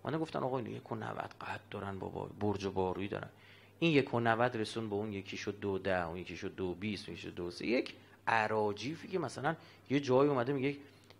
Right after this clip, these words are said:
اون دشمنان بنی اسرائیل انقدر هیکلاشون درشت بود که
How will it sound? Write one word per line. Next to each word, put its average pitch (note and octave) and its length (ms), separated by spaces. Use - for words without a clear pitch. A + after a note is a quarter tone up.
اون A2+ 220
دشمنان B2 520
بنی A2 220
اسرائیل A#2+ 320
انقدر A2+ 220
هیکلاشون B2 460
درشت A2 280
بود D3 180
که G2+ 180